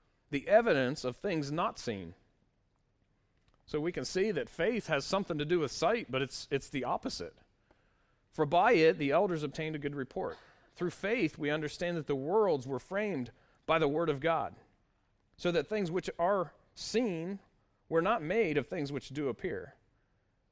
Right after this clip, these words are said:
And here's some examples. "By faith Abel offered unto God a more excellent sacrifice than Cain,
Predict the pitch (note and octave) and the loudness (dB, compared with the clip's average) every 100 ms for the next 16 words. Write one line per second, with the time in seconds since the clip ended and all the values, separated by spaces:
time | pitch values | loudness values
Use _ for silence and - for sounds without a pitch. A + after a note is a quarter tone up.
0 | _ B2 D#3 F#3 E3 D#3 D3 D3+ D3+ A2+ | _ -8 -6 -6 -4 -4 -4 -4 -4 -6
1 | A2 C3 D#3+ - G3 G#3 D#3 - D#3+ G#3 | -4 -2 -2 -2 -2 2 0 0 -2 0
2 | G3 C#3 E3 D3+ G3 - C3+ C#3+ C#3+ D3 | 0 0 0 0 0 0 -2 -2 -4 -4
3 | D3 D#3+ F3 D3 C#3+ C#3+ D3+ E3+ - D3 | -2 -2 -2 -2 -2 -4 -4 -6 -4 -4
4 | C3 - E3 F3+ - - A#2 C3 - D3 | -4 -4 -4 -4 -6 -8 -8 -6 -6 -6
5 | D#3+ E3 B2 | -6 -8 -8